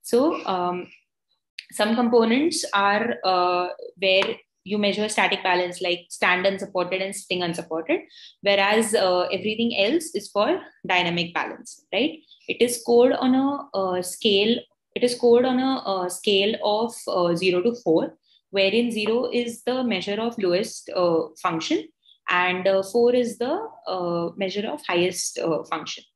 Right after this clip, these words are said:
So since it consists of fourteen, uh, items, the total score or the highest score is going to be fifty-six.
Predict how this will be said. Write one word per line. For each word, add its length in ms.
So 240
since 240
it 140
consists 400
of 180
fourteen, 760
uh, 300
items, 520
the 60
total 360
score 340
or 100
the 80
highest 420
score 220
is 240
going 180
to 60
be 120
fifty-six. 840